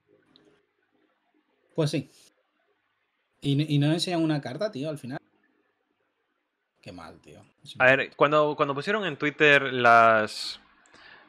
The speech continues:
Speaker 2: eh, quién iba a anunciar qué, no aparecía el torneo este entre las opciones.
Speaker 1: Hombre, pues está muy mal, ¿eh? Que leche que,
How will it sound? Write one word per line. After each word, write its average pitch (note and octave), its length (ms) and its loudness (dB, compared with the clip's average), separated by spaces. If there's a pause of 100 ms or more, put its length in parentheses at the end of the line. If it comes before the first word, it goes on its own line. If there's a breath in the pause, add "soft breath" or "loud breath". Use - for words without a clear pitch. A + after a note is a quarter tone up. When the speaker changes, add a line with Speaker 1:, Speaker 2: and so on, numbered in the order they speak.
Speaker 2:
eh, A#2 800 2
quién D3 200 2
iba C#3+ 160 8
a C#3 40 8
anunciar C3 400 4
qué, C#3+ 260 0 (420 soft breath)
no B2+ 260 2
aparecía A#2+ 960 4
el A#2+ 160 -6
torneo A2+ 380 -4
este G#2 320 -6
entre G2 240 -10
las G2 140 -6
opciones. F2+ 360 -10
Speaker 1:
Hombre, A2+ 280 -14
pues A2 140 -18
está C3 120 -14
muy C3 160 -6
mal, G#2 340 -14
¿eh? C3 240 -10
Que - 80 -20
leche A2 320 -14
que, G#2 1000 -14